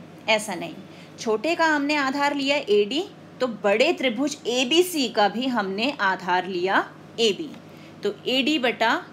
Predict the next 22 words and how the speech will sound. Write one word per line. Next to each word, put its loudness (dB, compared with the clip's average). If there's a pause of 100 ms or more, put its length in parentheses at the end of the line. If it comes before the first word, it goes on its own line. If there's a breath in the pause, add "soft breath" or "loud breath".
(140)
एबी 2
आ 2
गया। -2 (680 loud breath)
अब 4
हम 0
छोटे 2
त्रिभुज 0
का 0 (960)
कर्ण 6
ले 2
रहे -2
हैं। -6
अब -8
छोटे -2
त्रिभुज -2
में 2
ये -2
है 2
नब्बे 0
डिग्री -2
का 4
कोण, 4